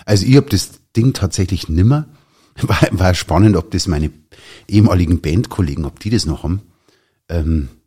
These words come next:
ich weiß, ich hab das mal sehr lang aufbewahrt an einem gewissen Ort. Äh, aber <laughs> ich wüsste jetzt gar nicht mehr, wo es ist. Also das zum Thema Schutz.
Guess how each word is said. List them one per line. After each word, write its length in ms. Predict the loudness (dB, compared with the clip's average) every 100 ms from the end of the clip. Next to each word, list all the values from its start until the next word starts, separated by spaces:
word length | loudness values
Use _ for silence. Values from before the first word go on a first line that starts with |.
| _ _ _ _
ich 160 | -8 -2
weiß, 200 | -2 -2
ich 100 | -6
hab 100 | -6
das 160 | -6
mal 220 | -4 -4 -6 _ _ _ _
sehr 400 | -8 -4 0 2
lang 280 | 4 2 0
aufbewahrt 600 | -2 -6 -4 -2 -2 -2
an 120 | -2
einem 160 | -4 -4
gewissen 340 | -6 -4 -6
Ort. 380 | -6 -6 -8 -12 _ _ _ _ _ _ _ _ _ -16 -14 -14 -18 _ -6
Äh, 60 |
aber 580 | 0 0 0 -2 -2 -2 0
<laughs> 140 | -2 -2
ich 140 | -4
wüsste 240 | -4 -2 -2
jetzt 300 | -2 -4 -4
gar 140 | 0
nicht 100 | 2
mehr, 160 | 2 0
wo 80 |
es 100 | -4
ist. 240 | -4 -6 -8
Also 220 | -10 -12
das 200 | -10 -8
zum 180 | -8 -10
Thema 320 | -8 -6 -8 -12
Schutz. 540 | -10 -4 -2 -4 -10